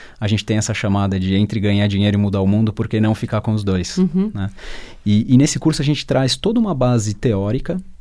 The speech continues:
Speaker 1: então, desde o que são negócios sociais, quem são os grandes exemplos, os grandes casos que existem hoje, as linhas de pensamento que existem em torno do tema,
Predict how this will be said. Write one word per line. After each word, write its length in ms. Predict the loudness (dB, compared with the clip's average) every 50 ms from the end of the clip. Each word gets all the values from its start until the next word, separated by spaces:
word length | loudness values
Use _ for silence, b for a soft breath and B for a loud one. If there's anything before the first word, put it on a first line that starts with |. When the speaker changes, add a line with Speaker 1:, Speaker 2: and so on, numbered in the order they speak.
| -16 -16 -16 -16 -12 -6 -4
Speaker 1:
então, 600 | -4 -2 -2 0 0 2 2 2 2 2 0 0
desde 520 | 0 0 0 0 0 2 2 0 0 -2 -6 -8
o 100 | -8 -8
que 100 | -6 -6
são 120 | -2 0 0
negócios 240 | 0 0 0 -2 -4
sociais, 920 | -6 -8 -6 -6 -4 -4 -4 -2 -2 -2 -2 -2 -2 -2 -4 -6 -8 -12 -10 -4
quem 160 | -2 0 0
são 240 | 0 0 2 2 2
os 100 | 2 2
grandes 240 | 0 0 0 0 0
exemplos, 440 | -2 -2 0 0 0 0 0 -2 -4
os 60 | -4
grandes 280 | -2 -2 -2 -2 -4
casos 280 | -6 -6 -4 -4 -4 -4
que 100 | -4 -4
existem 280 | -4 -4 -4 -4 -4 -2
hoje, 400 | 0 0 0 0 0 -2 -2 -2
as 180 | -2 -2 0
linhas 240 | 0 2 2 2 2
de 120 | 0 -2
pensamento 560 | -2 -2 -4 -2 -2 -2 -2 0 0 -2 -2 -4
que 60 | -4
existem 300 | -4 -6 -4 -4 -4 -6
em 40 | -4
torno 180 | -4 -4 -4
do 140 | -4 -6 -6
tema, 400 | -6 -4 -2 -2 -2 -2 -4